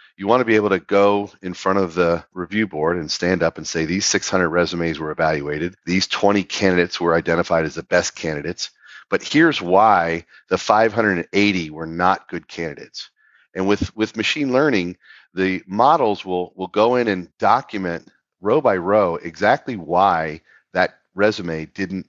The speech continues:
fit the criteria or fit the requirements. Now, that's, that's good on a number of fronts. When you're first building out the models, you can tweak the model to include or exclude different characters or different recommendations or different references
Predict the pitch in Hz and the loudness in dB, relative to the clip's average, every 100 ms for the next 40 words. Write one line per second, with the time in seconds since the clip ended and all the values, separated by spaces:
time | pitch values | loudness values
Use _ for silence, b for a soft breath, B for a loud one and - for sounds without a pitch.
0 | _ _ - 101 - - 92 85 - 92 | _ _ -6 -6 -6 -4 -2 -2 -2 -2
1 | 87 85 - 82 - - 78 78 - 92 | 0 -2 -4 -10 -12 -10 -10 -6 0 0
2 | 78 67 - - _ _ B B B 107 | 0 -6 -18 -20 _ _ B B B 0
3 | 107 127 - - 117 - - 175 104 98 | 2 2 0 -2 -2 0 2 4 4 0
4 | - 98 98 107 147 90 80 - 73 73 | 0 2 2 0 2 0 0 -4 -6 -8
5 | - 92 95 90 - 131 - 113 165 117 | -6 -2 0 0 0 -2 0 2 2 2
6 | 87 78 80 80 80 78 76 - B B | 2 0 -2 -2 0 0 -4 -10 B B
7 | 98 - 90 - 117 120 101 90 82 82 | -4 -4 -6 -2 -2 -2 -2 2 4 4
8 | 80 80 _ b b - 95 87 - - | 0 -2 _ b b -2 0 -2 -4 0
9 | 92 87 87 82 - 82 82 82 - 113 | 2 4 2 -2 -4 -2 0 -2 -2 -4
10 | - - 87 82 82 - 98 - 85 - | -2 -6 -4 -4 -4 -4 -2 -2 -4 -4
11 | - 104 90 95 87 90 - 101 69 92 | 0 0 0 -2 -2 -4 -6 -4 -2 -2
12 | - 90 80 87 - 85 82 - 92 - | -2 -4 -2 -2 -4 -6 -8 -6 -6 -2
13 | 90 - 87 - 82 - | -2 -2 -6 -8 -8 -10